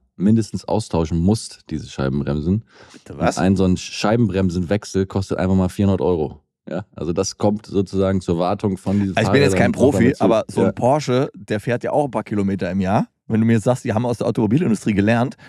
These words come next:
Speaker 2: was sind denn das für Scheibenbremsen, dass die, das kann ich mir gar nicht, die musst du einmal im Jahr wechseln,
Speaker 1: Ja.
Speaker 2: weil die, weil die platt sind?
Speaker 1: Ja.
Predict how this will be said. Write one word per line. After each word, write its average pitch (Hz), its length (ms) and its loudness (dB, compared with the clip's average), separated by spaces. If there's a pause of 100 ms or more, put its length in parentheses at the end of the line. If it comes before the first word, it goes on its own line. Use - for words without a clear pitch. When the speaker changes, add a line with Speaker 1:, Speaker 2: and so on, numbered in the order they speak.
(120)
Speaker 2:
was 101 140 -4
sind 131 100 2
denn 160 80 2
das 135 140 0
für 98 80 -2
Scheibenbremsen, 143 680 0 (100)
dass - 200 -6
die, 131 300 -2 (460)
das - 160 -20
kann - 160 -16
ich 80 80 -12
mir 78 60 -12
gar 73 80 -12
nicht, - 220 -16 (480)
die 101 80 -8
musst - 240 -2
du - 140 -2
einmal 180 360 2
im 127 100 0
Jahr 127 280 2
wechseln, 139 340 -2 (720)
Speaker 1:
Ja. 87 180 -6
Speaker 2:
weil 104 80 -2
die, 104 100 -4 (180)
weil 107 120 0
die 104 80 0
platt - 320 -4
sind? 427 240 -6 (680)
Speaker 1:
Ja. 82 240 -6